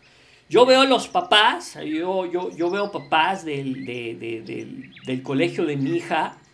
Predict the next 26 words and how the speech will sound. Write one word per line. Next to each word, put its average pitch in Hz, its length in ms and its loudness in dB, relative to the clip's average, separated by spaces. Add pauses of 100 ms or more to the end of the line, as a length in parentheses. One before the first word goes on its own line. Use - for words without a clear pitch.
(680)
que 196 120 4
a 190 40 4
sus - 280 -6
hijos 302 320 2
les 185 240 -4
ha 262 100 2
dado 262 380 2
covid 196 600 -4
y 220 240 -14
como 226 440 4
si 214 260 -10
les 208 320 -4
hubiera 233 600 -4
dado 254 960 4
un 247 280 -2
dolor 233 540 0
de 175 920 0 (140)
pestañas, 180 1040 -4
o 135 100 -14
sea, 160 560 -4 (300)
despreocupados, 220 1600 2
porque 208 280 -12
piensan 415 400 -6
que 330 80 -8
un 311 140 -8
niño, 302 260 -8